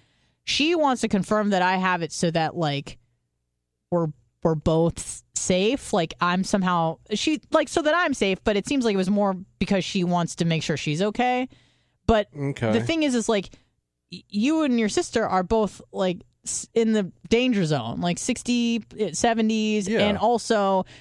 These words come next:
Speaker 1: you had a heart condition. Like, the doctor was concerned about your protection. I can get it, and I, most certainly I'll be fucking fine. So it just didn't, didn't really add up. So, I, th-, but this is what I told her. I said, "Listen, Mom, I know you think I'm, I'm very opinionated, which I am,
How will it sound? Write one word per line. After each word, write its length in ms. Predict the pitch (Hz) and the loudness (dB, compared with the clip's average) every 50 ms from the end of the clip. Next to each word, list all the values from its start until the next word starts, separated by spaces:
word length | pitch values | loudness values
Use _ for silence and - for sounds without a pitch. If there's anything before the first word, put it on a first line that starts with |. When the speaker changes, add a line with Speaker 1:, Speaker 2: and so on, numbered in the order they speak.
| - - | -4 0
Speaker 1:
you 80 | 233 | 2
had 100 | 233 233 | 2 2
a 20 | 202 | 2
heart 220 | 170 - 302 269 - | 2 2 2 2 2
condition. 360 | - 240 202 180 - 214 190 | 0 0 0 0 0 -2 -2
Like, 180 | 185 175 165 - - _ _ _ _ _ _ _ - | -2 -4 -6 -8 -16 _ _ _ _ _ _ _ -4
the 160 | - 180 220 | 0 0 2
doctor 380 | 208 214 269 285 330 339 - 277 | 4 4 4 2 2 2 0 -2
was 100 | 233 - | -2 0
concerned 380 | - 262 233 - - 247 233 | 0 0 0 0 0 0 0
about 240 | 226 208 196 180 - | 2 0 -2 -2 -2
your 280 | 175 175 185 220 254 247 | -2 0 2 2 2 2
protection. 680 | - - 165 - 143 123 127 - - 120 120 107 - _ _ _ _ _ _ - | 0 -2 -2 -2 -2 -4 -4 -4 -6 -8 -8 -10 -12 _ _ _ _ _ _ 0
I 140 | 254 302 392 | 2 2 2
can 220 | - - 339 294 | 0 0 0 2
get 180 | 220 240 262 254 | 2 2 2 2
it, 160 | 240 220 180 | 2 2 2
and 140 | 196 196 185 | 0 -2 -2
I, 160 | - - - - - | -4 -8 -12 -8 -2
most 280 | 190 202 226 226 - - | 0 0 0 0 0 0
certainly 320 | 311 294 262 233 214 196 | 0 0 0 0 0 0
I'll 160 | 180 190 208 | 0 0 0
be 100 | 202 226 | 0 -2
fucking 340 | 226 - - 196 - 185 156 | -2 0 -2 -2 -2 -2 -4
fine. 380 | - - 208 226 214 147 92 - - _ _ _ _ _ _ _ _ _ _ _ _ _ _ _ _ _ _ _ _ _ _ - | -2 0 0 0 0 -2 -4 -10 -16 _ _ _ _ _ _ _ _ _ _ _ _ _ _ _ _ _ _ _ _ _ _ -4
So 200 | - - 226 208 | 0 0 0 2
it 100 | 202 226 | 0 -2
just 160 | - 285 - | -2 -2 -2
didn't, 280 | - 294 269 254 240 220 - - - - _ _ _ _ _ - | -2 -2 0 -2 -2 -4 -8 -16 -20 -20 _ _ _ _ _ -6
didn't 120 | - 330 | -2 0
really 160 | 330 302 269 240 | 0 2 2 2
add 100 | 226 214 | 2 2
up. 100 | 190 175 | 0 0
So, 120 | - 247 | 0 0
I, 60 | 240 214 - | 0 0 0
th-, 200 | 214 262 320 262 | 0 -2 0 0
but 100 | - 330 | 0 0
this 120 | - 392 - | 0 0 0
is 60 | 311 | 2
what 100 | 277 247 | 2 2
I 60 | 196 | 2
told 180 | - 151 135 139 | 2 0 -2 -2
her. 60 | 131 | -2
I 40 | 131 | -4
said, 160 | - 151 151 | -2 -2 -2
"Listen, 240 | 147 131 - 139 123 | -2 -2 -2 -2 -4
Mom, 160 | 117 123 - | -4 -4 -4
I 120 | - 170 170 | -2 0 2
know 120 | 175 190 | 2 2
you 120 | 208 220 233 | 2 2 2
think 180 | - 202 175 | 0 0 0
I'm, 320 | 165 151 151 147 139 135 - - - _ _ - | 2 2 0 0 0 -2 -6 -10 -18 _ _ -6
I'm 400 | - 165 165 160 151 147 147 - - - | -2 -2 0 0 0 -2 -4 -6 -10 -8
very 240 | - 156 143 143 151 | -4 -2 0 0 0
opinionated, 500 | 147 - 160 147 143 139 139 135 139 131 | 0 0 0 0 0 0 0 0 0 -2
which 160 | 135 - - | -2 -2 -2
I 80 | 143 131 | -2 0
am, 320 | 123 120 120 123 120 131 | 0 0 0 -2 -2 -4